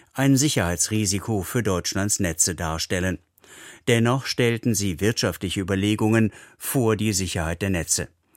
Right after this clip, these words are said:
Dass die Betreiber nun die Hand aufhalten und die Bundesregierung mit Drohungen überziehen, dass der Netzausbau verzögert wird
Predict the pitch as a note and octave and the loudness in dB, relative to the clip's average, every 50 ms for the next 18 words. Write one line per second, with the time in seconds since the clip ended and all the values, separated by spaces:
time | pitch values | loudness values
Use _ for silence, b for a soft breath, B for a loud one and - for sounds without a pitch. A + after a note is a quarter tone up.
0 | B B B B B B B B C3+ B2 - F3+ D#3+ F3 - - - C3 C3 C#3+ | B B B B B B B B 0 0 2 2 0 0 0 0 2 2 4 4
1 | D3+ D#3+ F3 F3 F3+ E3+ D3+ D3 D3+ D3 C#3+ C3+ A#2+ F#2+ A2+ D#3 F#3+ - F2+ F#2+ | 4 4 4 4 4 6 6 6 6 6 4 4 2 2 2 0 0 0 -2 -2
2 | G#2 G2+ - - G2+ F#2+ G2 G2+ G2 - C3+ D3+ D#3+ - _ - _ - C#3 B2 | -2 -2 -2 -2 0 0 0 0 2 2 2 2 2 -2 _ -20 _ -2 -2 0
3 | A2+ A2+ G#2+ C#3+ F3+ F3 D3+ B2+ - A#2 A2 A2 A#2+ B2 A#2 A#2+ A2+ G#2+ - - | 2 2 2 4 4 4 4 2 2 0 2 2 2 4 4 4 4 2 2 0
4 | - A2 F#2+ A#2 D3 F3+ E3+ C#3+ B2 A2 G#2+ G#2+ G2 - A2 G#2+ A#2 A2 - - | -2 0 4 6 6 8 8 6 6 6 4 4 2 0 0 0 0 0 0 0
5 | - - C#3 C#3+ C#3+ C#3 B2+ B B B B B B B B - D#2+ - - F2+ | 0 2 4 6 6 6 6 B B B B B B B B -6 -4 -4 -2 -2
6 | F2 F#2 A#2 B2+ - - - - A#2 A2+ A2 - - A2+ G#2 G2+ F#2+ - A#2 A2 | 2 2 2 2 2 0 0 0 0 0 0 0 0 0 2 2 2 0 -2 -2
7 | - - - D3+ D#3+ D#3+ D#3 C#3+ B2 - - C3 C3 B2+ - | 0 0 2 4 4 6 6 4 4 4 4 4 4 4 0